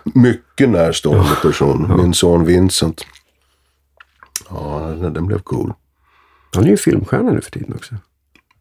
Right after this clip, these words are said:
Speaker 1: Ja,
Speaker 2: Den
Speaker 1: han,
Speaker 2: lilltallen.
Speaker 1: han, han, han kommer nog att dra i, till Hollywood någon,
Speaker 2: Ja.
Speaker 1: någon, ut, utav dagarna. Det hoppas vi på.
Speaker 2: Ja.
Speaker 1: Han går på, på scenskolan nu.
Speaker 2: Jaha.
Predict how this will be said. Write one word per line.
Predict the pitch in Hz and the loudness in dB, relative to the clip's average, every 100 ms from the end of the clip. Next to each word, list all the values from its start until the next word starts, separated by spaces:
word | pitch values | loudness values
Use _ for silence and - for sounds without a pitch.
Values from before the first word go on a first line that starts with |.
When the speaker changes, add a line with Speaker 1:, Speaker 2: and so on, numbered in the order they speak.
| _ | _
Speaker 1:
Ja, | 98 90 98 117 117 120 | 0 2 2 2 -2 -2
Speaker 2:
Den | 131 | 0
Speaker 1:
han, | 127 | 2
Speaker 2:
lilltallen. | 123 98 98 92 - 107 | 2 2 0 0 -2 -2
Speaker 1:
han, | 92 113 104 | -4 -4 -4
han, | - | -4
han | 104 | -4
kommer | - - 110 | -2 -2 0
nog | 104 92 92 | 2 2 0
att | 85 | 0
dra | 87 90 95 | 0 2 2
i, | 95 - - - - - | -2 -8 -18 -18 -18 -4
till | 85 | 0
Hollywood | - 80 - - - | 2 2 0 0 -2
någon, | - - - | -2 0 2
Speaker 2:
Ja. | 104 113 | 4 4
Speaker 1:
någon, | - - - - - - | 2 0 -4 -8 -12 -4
ut, | 85 80 - | -2 -2 -2
utav | 98 92 80 | -2 0 0
dagarna. | 78 - - - - - - - - - | 2 2 0 -4 -6 -10 -16 -16 -18 -10
Det | 78 | -8
hoppas | 76 - 58 - | -6 -4 -6 -4
vi | - | -4
på. | - - - | -4 -8 -6
Speaker 2:
Ja. | 98 95 131 | -2 -2 -2
Speaker 1:
Han | 80 85 | -2 -2
går | 90 | -2
på, | - 85 | -2 -4
på | - 76 | -2 -2
scenskolan | 80 71 - 82 92 101 - | -2 -4 -6 -4 -4 -4 -6
nu. | - - | -8 -4
Speaker 2:
Jaha. | - 92 143 | -2 0 -2